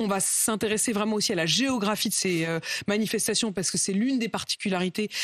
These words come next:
c'est, euh, notamment la mobilisation des villes, euh, moyennes, voire même des petites villes. Mais je voudrais d'abord vous interroger sur deux notions, la notion de justice et la notion de légitimité, parce que c'est deux questions qui sont au cœur en ce moment des bras de fer.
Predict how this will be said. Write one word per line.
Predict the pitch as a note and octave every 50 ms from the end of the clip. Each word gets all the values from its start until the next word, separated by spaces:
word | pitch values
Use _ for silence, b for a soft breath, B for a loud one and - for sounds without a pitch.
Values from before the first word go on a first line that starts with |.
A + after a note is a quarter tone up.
| B B B
c'est, | - - - G#3 G3+ F#3+
euh, | F3 D#3+
notamment | E3+ G3 G#3 G3 G#3+ F#3+ G3 G3
la | G3 F3+
mobilisation | F#3+ G#3 A3+ G#3 A#3 A#3+ A3 A#3+ A#3 G3+ G#3 G#3+ G3 - - - - - A#3 A3 G#3+ G#3 F#3+
des | F3 D#3+ E3+ F3
villes, | E3+ E3 G3+ G3 F#3+ B B B B B B
euh, | - E3 E3
moyennes, | D#3+ F#3 G3 G#3 G#3 A3 A#3 A3
voire | F3+ G#3 G#3+ G3+
même | G#3+ G#3 G#3
des | F3+ F3
petites | - - C#4 C4+ - - A3+ F#3
villes. | F#3+ G#3 B3 D4 D#4 B B B B B
Mais | B G#3
je | G3
voudrais | A3+ A3+ B3+
d'abord | A#3 A3+ A3 B3 C4 B3 A#3+ - G#3
vous | G3 G#3 G#3
interroger | G3+ G3 G#3+ G3 G#3 B3
sur | A3+ - A3 F#3+
deux | F3+ F3 C4+ C#4
notions, | B3+ A#3+ G#3+ - - A#3+
la | G#3 F3+
notion | F#3+ F#3 - - G#3
de | G3
justice | E3+ G#3+ A#3 - - - D4 C#4+ -
et | A#3
la | F#3+ F3+
notion | F3+ F#3 - - C4
de | A#3 G#3
légitimité, | F3 F3 F#3+ A#3 C4 A3 - G3+ - - - G#3 G3 E3+ - - F#3 E3 B B B B B
parce | B G3+ - -
que | -
c'est | A3+ - B3 G#3
deux | F3+ E3+ E3+ E3+ C#4+ E4+ F4+
questions | - D4+ B3+ - - - C4 C4+
qui | - -
sont | - - B3+ G3+ -
au | G#3 E3+
cœur | - - C#4+ C#4+ A#3
en | A3+ G3
ce | - -
moment | - A3+ A3+ A#3
des | A3 G#3+
bras | F#3 F3+ F#3+
de | F3 -
fer. | - F#3+ F3